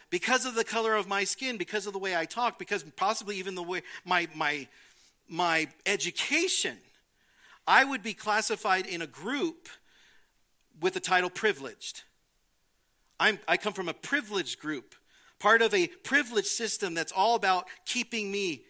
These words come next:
in privilege, keeping me in power, keeping me oppressive to those who are minorities. Again, it's the systems. The systems are the issue.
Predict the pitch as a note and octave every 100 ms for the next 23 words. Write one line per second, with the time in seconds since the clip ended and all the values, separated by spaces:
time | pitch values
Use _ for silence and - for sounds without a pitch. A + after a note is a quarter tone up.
0 | _ F3+ F3+ D#3 C#3 _ _ _ _ _
1 | - G#3+ C3+ A#2 - - - _ _ -
2 | A#3 A#3 G#3 G3 F3+ D#3+ - F#3+ F#3 E3+
3 | B2+ A2+ - - - A3 A3 G3+ F#3 E3
4 | - - D3+ - - A3 F#3+ - B2+ A2+
5 | - - _ _ _ _ _ _ _ _
6 | _ - E3+ F3+ E3+ F3 D#3 C#3 A2+ _
7 | _ _ _ _ _ _ _ _ _ _
8 | _ _ D3 D3+ D#3 D#3 C#3 A2 - -
9 | - _ _ _ _ _ _ _ _ _
10 | _ _ _ _ _ _ _ - A#3+ D#3+
11 | - - C#4+ - - G#3 - - D4+ F4+
12 | - E4 G#3 F3 E3+ F3+ - C#3+